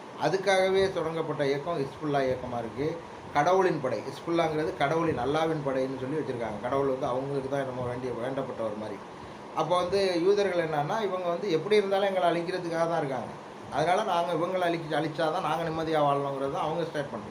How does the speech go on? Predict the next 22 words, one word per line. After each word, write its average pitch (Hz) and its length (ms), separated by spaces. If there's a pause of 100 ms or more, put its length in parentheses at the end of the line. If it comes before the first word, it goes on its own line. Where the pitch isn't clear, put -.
(460)
அதனால 170 260
அவங்க 151 240
உள்ள, 180 260
வெளியில 170 360
வேணா 170 180
உலக 165 320
அளவுல 170 360
பிரகடனப்படுத்தாம 151 680
இருந்தாலும், 117 500 (460)
அவங்க 180 240
முழுமையா 202 520
அவங்கள 180 240
அழிக்கணுங்கிறது 175 680
தான் 170 180
அவங்களுடைய 135 420
குறிக்கோள். 143 320
இஸ்ரேலோட 156 540
குறிக்கோள் 143 400
என்னன்னா, 110 320 (460)
இவங்களை 165 340
முழுமையா 165 400
அழிக்கணும், 131 500